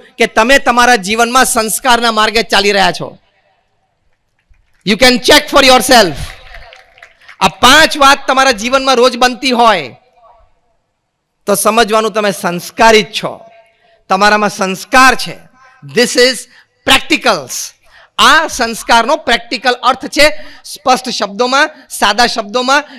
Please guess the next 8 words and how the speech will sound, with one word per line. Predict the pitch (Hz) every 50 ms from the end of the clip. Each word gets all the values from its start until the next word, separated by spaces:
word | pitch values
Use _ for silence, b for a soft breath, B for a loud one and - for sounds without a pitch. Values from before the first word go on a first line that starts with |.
| B
આપણને | - 208 - - 233 233
સમજાય | 208 - 233 214 214 185 247 247
એવા | 247 247
શબ્દોમાં | 240 - - 226 202 208 247 262 277 302 302 B B B _ -
પ્રમુખ | 208 214 226 240 -
સ્વામી | - 233 220 226 214
મહારાજે | 208 202 196 202 214 269 -
સમજાવ્યું. | - - 202 185 175 165 175 165 143 131 107